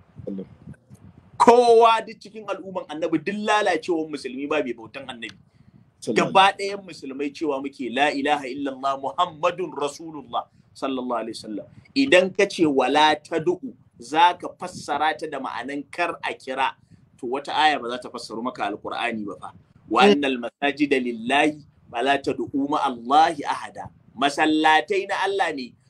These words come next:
Speaker 2: "fala tad'u", kar ku kira kenan, "ma Allahi ahada", tare da Allah a cikin wani masallaci. Ma'ana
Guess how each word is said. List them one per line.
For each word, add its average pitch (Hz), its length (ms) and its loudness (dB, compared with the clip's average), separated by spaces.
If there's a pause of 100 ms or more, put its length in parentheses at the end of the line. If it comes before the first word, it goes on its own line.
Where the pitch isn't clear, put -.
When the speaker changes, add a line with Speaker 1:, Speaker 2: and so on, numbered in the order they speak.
(100)
Speaker 2:
"fala 196 320 0
tad'u", 165 560 -10
kar 208 240 2
ku 202 160 -6
kira 190 320 0
kenan, 180 400 -6 (160)
"ma 170 160 2
Allahi 165 400 -2
ahada", 156 320 -2
tare 147 360 -2
da 156 120 -2
Allah 160 240 -2
a 123 80 -6
cikin - 160 -14
wani 156 160 -8
masallaci. 156 540 -4 (180)
Ma'ana 143 240 4